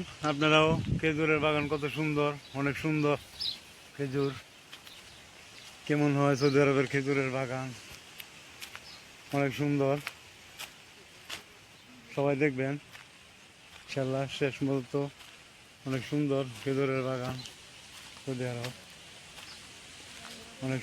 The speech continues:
সুন্দর। দেখেন খেজুরের বাগান কত সুন্দর, দেখতে থাকুন, সাথেই থাকুন। দেখেন কত সুন্দর খেজুরের বাগান সৌদি আরব, খেজুর কত সুন্দর। আপনারা আমার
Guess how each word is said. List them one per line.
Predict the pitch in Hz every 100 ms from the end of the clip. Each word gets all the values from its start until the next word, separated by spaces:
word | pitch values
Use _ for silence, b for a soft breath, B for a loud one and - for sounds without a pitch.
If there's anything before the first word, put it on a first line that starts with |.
| -
সুন্দর। | 139 139 131 139 - - - 127
দেখেন | 123 127 123
খেজুরের | 135 135 131 131
বাগান | 123 123
কত | 131 123 120
সুন্দর, | 135 131 127 127 - - - - - - - - - - - - -
দেখতে | 131 120 123
থাকুন, | 131 131 139 135 - - - - - - - - - -
সাথেই | 135 123 127 123
থাকুন। | 127 127 135 127 - - - - - - - - - - - - 131
দেখেন | 131 131 139 139
কত | 143 127 135
সুন্দর | 143 139 135 117
খেজুরের | 139 131 131 131
বাগান | 135 127 131 127 113
সৌদি | 139 127 135
আরব, | 127 127 - - -
খেজুর | 143 131 135
কত | 139 135 -
সুন্দর। | 139 135 127 127 - - - - - - - - - - - - - - - - - - - 139
আপনারা | - 135 143 143
আমার | 143